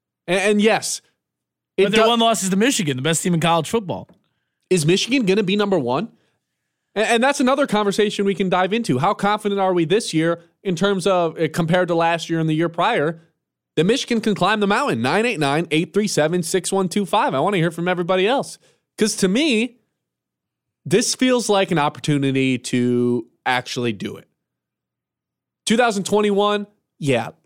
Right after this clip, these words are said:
Speaker 1: let's just admit it. Look ourselves in the mirror. Nobody's beating that Georgia team.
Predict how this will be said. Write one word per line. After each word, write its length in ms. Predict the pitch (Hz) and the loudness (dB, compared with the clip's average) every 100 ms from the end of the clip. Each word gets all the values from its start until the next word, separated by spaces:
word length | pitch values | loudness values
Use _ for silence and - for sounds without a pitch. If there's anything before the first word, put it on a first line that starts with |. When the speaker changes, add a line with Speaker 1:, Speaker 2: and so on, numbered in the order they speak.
| _ | _
Speaker 1:
let's 260 | 110 190 - | 0 0 2
just 200 | 156 139 | -2 0
admit 280 | 131 123 120 | 0 0 -2
it. 160 | 120 | -2
Look 160 | 151 139 | -2 0
ourselves 340 | 135 139 123 | 0 0 0
in 60 | 120 | -2
the 60 | 113 | -2
mirror. 300 | 110 104 - | -2 -4 -4
Nobody's 460 | 175 180 160 147 127 | 0 2 2 0 -2
beating 260 | 135 127 120 | -4 -4 -4
that 160 | 110 | -4
Georgia 280 | 120 123 107 | -2 -2 -2
team. 280 | - 127 | -4 -4